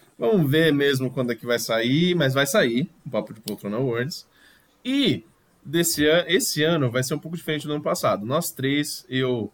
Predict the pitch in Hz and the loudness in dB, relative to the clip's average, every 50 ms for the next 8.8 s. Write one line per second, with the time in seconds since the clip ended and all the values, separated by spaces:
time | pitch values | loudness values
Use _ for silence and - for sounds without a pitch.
0 | _ _ _ _ _ _ - - 104 117 110 107 107 107 107 104 101 101 98 82 | _ _ _ _ _ _ -10 -2 0 0 0 2 0 -2 -2 -4 -6 -6 -8 -8
1 | 90 104 - - 117 107 113 113 - 107 117 117 120 123 123 135 127 127 - 113 | -10 -12 -10 -10 -10 -8 -10 -10 -10 -8 -6 -6 -4 -4 -4 -4 -4 0 2 2
2 | 107 - - 135 147 170 - - 156 156 151 147 - 135 120 127 131 127 - 117 | 2 2 0 -6 -8 -6 -8 -6 -6 -6 -6 -6 -8 -8 -6 -6 -6 -8 -8 -16
3 | 120 113 - - 113 113 113 107 107 107 - 117 107 104 104 104 110 120 143 156 | -16 -14 -8 -6 -6 -4 -4 -6 -8 -10 -10 -10 -10 -10 -10 -10 -8 -6 -4 -4
4 | 160 - 165 156 156 - - - _ _ _ _ _ - 220 233 254 320 403 - | -2 2 2 2 2 0 -6 -10 _ _ _ _ _ -10 -4 -2 0 0 -2 -4
5 | - _ _ _ - 262 254 202 185 190 196 214 220 214 208 208 - - 220 214 | -8 _ _ _ -6 -6 -4 -2 -2 -4 -2 -2 -4 -4 -4 -6 -6 -2 0 0
6 | 202 180 170 185 196 175 - - 170 170 160 143 147 185 202 180 160 143 185 190 | 0 0 -2 -4 -4 -6 -4 -2 -2 -2 -2 -2 -2 -2 -2 -2 -2 -2 -2 -2
7 | 165 135 139 139 151 147 131 123 113 - _ - 139 123 - - - 117 120 131 | 0 0 0 0 -2 -2 -4 -8 -8 -10 _ -8 -8 -8 -8 -6 -4 -2 0 0
8 | 135 131 123 - - 135 120 131 131 127 123 - 143 147 139 135 | 0 -2 -6 -8 -10 -10 -8 -8 -10 -10 -8 -6 -4 -4 -6 -6